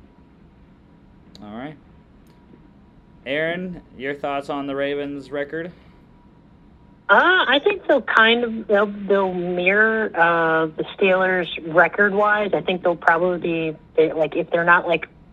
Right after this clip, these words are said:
Speaker 2: tied at, like, the same record, I think they'll probably be, have, like, one game difference. Uh, it's just, I think the, the Ravens have, the,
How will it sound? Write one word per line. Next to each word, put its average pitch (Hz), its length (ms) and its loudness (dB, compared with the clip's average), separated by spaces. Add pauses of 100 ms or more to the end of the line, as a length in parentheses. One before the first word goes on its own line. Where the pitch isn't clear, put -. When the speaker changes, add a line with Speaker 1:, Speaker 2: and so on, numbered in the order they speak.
Speaker 2:
tied 170 360 2
at, 170 100 -2
like, 160 180 -4
the 147 140 -6
same 165 200 -2
record, 156 260 0
I 135 120 0
think 147 240 -6
they'll 143 100 -2
probably 139 420 0
be, 131 200 -6
have, 120 200 -4
like, 131 180 -8
one 135 320 -4
game 127 300 -2
difference. 139 420 -4 (640)
Uh, 135 320 0 (380)
it's 175 140 -4
just, 180 180 0
I 170 160 4
think 180 220 -4
the, 175 100 -4 (140)
the 180 80 0
Ravens 202 500 2
have, 180 460 2
the, 170 180 -2